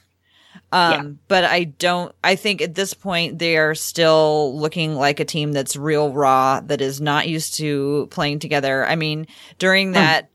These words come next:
Speaker 1: I said this when I was talking to Dan earlier, um, that second, that first half of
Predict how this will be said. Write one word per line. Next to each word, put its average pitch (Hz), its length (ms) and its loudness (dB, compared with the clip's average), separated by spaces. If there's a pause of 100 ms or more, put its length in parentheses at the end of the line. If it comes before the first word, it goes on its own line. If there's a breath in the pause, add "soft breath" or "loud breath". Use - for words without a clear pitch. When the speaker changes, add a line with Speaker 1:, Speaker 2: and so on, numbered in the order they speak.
(180)
Speaker 1:
I 185 80 4
said 196 200 0
this 175 180 -2
when 160 100 -2
I 147 100 0
was 147 140 -4
talking 147 280 -6
to 143 100 -2
Dan 135 240 -2
earlier, 131 640 -4
um, 123 460 -6 (400)
that 175 420 0 (100)
second, 175 760 -6 (140)
that 170 300 0
first 160 400 -8
half 151 540 -2
of 143 440 -2